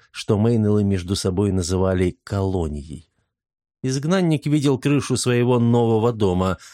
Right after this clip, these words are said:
Правду сказать, он был в восторге от коровьего жилища Виолы. В мыслях он уже составлял описание места действия для сюжета,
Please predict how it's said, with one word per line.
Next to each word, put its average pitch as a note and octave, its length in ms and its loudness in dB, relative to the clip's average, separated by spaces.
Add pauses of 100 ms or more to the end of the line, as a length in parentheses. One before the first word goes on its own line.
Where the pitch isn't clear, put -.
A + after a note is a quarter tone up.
Правду F2+ 340 -2
сказать, G2 500 -2
он F#2+ 180 0
был A#2 240 2
в A2 120 -2
восторге A2+ 720 0
от - 80 -6
коровьего G2 580 -2
жилища G2+ 500 -2
Виолы. E2+ 640 -2 (680)
В A#2+ 160 0
мыслях E3+ 460 0
он D#3+ 80 2
уже C#3 240 2
составлял C3+ 560 0
описание A2+ 720 0
места A2+ 400 2
действия G#2+ 580 0
для G2+ 220 0
сюжета, G2+ 720 -2